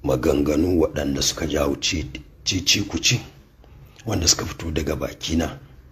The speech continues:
game da ma'aiki sallallahu alaihi wa alihi wa sallam, cewa lallai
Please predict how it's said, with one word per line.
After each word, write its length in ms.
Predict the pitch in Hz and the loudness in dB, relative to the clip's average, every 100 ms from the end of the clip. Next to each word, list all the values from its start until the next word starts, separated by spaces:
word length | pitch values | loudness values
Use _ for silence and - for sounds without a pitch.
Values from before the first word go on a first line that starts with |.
| - - - - - - - - | -20 -20 -20 -20 -20 -20 -16 -4
game 240 | 76 73 78 | 0 2 4
da 280 | 71 69 69 - - - - - | 2 2 -4 -18 -20 -20 -12 -6
ma'aiki 500 | 82 - 71 - - | -4 -4 -6 -2 0
sallallahu 440 | 87 82 73 73 | 0 0 0 0
alaihi 180 | 73 69 | 0 -2
wa 100 | - | -2
alihi 320 | 90 - - 64 | -2 -2 -2 0
wa 120 | 62 | 2
sallam, 460 | - 69 69 85 - - - - - - - - - - | 0 0 -2 -2 -6 -12 -20 -20 -20 -20 -20 -20 -20 -8
cewa 260 | - 80 78 | -4 -2 -2
lallai 440 | 82 82 80 80 | -2 -2 0 -2